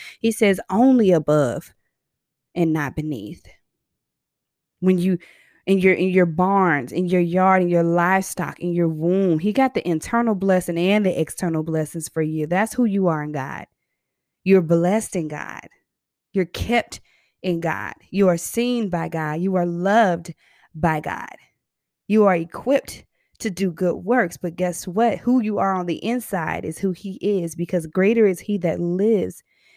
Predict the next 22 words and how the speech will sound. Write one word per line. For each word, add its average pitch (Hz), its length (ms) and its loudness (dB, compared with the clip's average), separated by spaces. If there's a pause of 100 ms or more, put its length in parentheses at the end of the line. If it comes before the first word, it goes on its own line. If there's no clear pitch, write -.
(180)
in 254 240 2
you 208 140 0
than 180 180 -4
he 214 220 -4
that 190 220 -2
lives 175 260 -2
in 175 80 -2
the 170 100 -2
world. 185 540 -2 (1200)
You 233 160 4
are 196 100 4
called 214 440 2
out 202 200 -2
from 196 140 -6
among 185 440 -6
them. 165 220 -2
You 196 300 -2
are 185 260 0
a 175 180 0
chosen 214 760 -2 (1400)
and 180 160 0
holy, 214 760 0